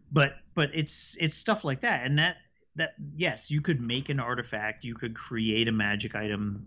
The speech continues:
of truth detection, and, but, but that's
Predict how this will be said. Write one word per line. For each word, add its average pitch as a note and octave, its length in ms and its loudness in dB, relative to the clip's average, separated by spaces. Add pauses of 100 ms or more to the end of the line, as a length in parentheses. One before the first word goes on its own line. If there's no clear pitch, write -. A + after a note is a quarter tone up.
of G#2 400 -6
truth - 420 4
detection, A2+ 760 0
and, G2+ 240 0 (320)
but, A#2+ 240 0 (340)
but - 140 -2
that's - 500 2